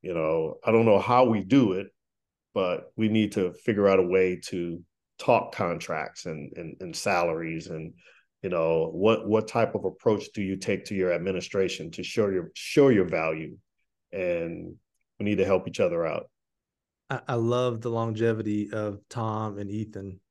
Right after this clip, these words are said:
Speaker 2: Y-, y-, you know, that show, I think that proves what you're talking about. You know, if you, if you wanna complain about coaches, uh, jumping ship and changing jobs every year, blah, blah, blah. By the way, th-, that was a, a, a direct, um,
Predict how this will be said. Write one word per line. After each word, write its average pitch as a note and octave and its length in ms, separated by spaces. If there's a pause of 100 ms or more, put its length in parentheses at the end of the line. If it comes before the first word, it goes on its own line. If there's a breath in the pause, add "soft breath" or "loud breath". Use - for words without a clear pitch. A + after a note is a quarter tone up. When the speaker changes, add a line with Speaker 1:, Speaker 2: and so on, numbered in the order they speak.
Speaker 2:
Y-, - 160
y-, B2+ 160
you B2 100
know, G#2+ 120
that A2 180
show, A#2 280
I A2 100
think C#3+ 180
that B2 200
proves B2 800 (300 soft breath)
what A2+ 160
you're A2 80
talking G#2+ 400
about. G2 260
You G2+ 80
know, G2+ 60
if F#2+ 120
you, A#2 180
if B2 120
you C#3+ 100
wanna F3+ 200
complain C3 640
about A2 420 (340 loud breath)
coaches, B2 640 (220 loud breath)
uh, G#2 280
jumping A#2+ 440
ship B2 320
and A2+ 120
changing A#2 420
jobs A#2 420
every A#2 240
year, A2+ 320
blah, G#2 160
blah, A2+ 100
blah. A2+ 400 (300 loud breath)
By C#3 100
the C#3 100
way, B2 260 (440)
th-, C#3 180
that C#3+ 220
was F3 140
a, G#2+ 440
a, G#2+ 40
a G#2+ 40
direct, A2 580 (520)
um, F#2+ 640